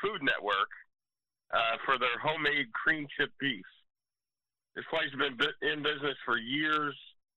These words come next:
Uh, it's almost impossible if you're a diehard Philadelphian that you've never been there. So that's the Dining Car at eighty-eight twenty-six Frankford Ave. Uh, my next spot after that is Taylor's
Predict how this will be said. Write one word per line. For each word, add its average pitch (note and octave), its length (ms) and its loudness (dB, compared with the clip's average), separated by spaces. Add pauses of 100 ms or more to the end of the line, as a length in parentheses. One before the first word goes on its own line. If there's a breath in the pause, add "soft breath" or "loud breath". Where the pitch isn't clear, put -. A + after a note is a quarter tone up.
(420)
Uh, A2 320 2
it's A2 140 -2
almost D3+ 340 0
impossible C#3+ 720 0
if A#2 80 -12
you're B2+ 140 2 (220)
a A2+ 100 2
diehard C3 560 2 (100)
Philadelphian A#2+ 680 -2
that G#2 160 -2
you've G#2 220 -8
never G#2+ 260 0
been G2+ 260 -4
there. C#2 240 -8 (680)
So G#2+ 120 0
that's A2+ 260 2
the G#2+ 120 0
Dining C#3+ 380 0
Car C3+ 440 0
at G2 60 -8 (100)
eighty-eight C#3 400 -2 (100)
twenty-six B2+ 500 -4
Frankford C#3+ 420 0
Ave. A2 260 2 (880)
Uh, G#2 580 2 (560)
my A2+ 240 2
next C#3+ 360 -2
spot D#3+ 280 0
after D#3 300 2
that A#2+ 300 2 (1000)
is A#2 280 0 (240)
Taylor's E3+ 340 2